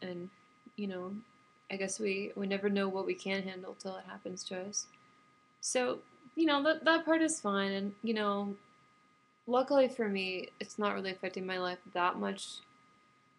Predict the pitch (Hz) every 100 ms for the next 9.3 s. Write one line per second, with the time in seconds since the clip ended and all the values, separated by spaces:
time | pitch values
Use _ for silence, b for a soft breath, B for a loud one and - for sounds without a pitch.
0 | _ 214 214 220 208 202 190 196 190 190
1 | 185 180 190 185 180 180 185 190 - 202
2 | 190 - 202 185 185 180 180 180 180 175
3 | 185 - 226 220 214 208 202 202 185 190
4 | 185 190 196 190 196 202 190 190 185 185
5 | 180 180 - - B B B B - 202
6 | 185 196 185 180 180 185 - - 196 185
7 | 185 - - 214 208 196 196 190 190 190
8 | 190 185 175 196 202 - 202 196 190 190
9 | 185 196 -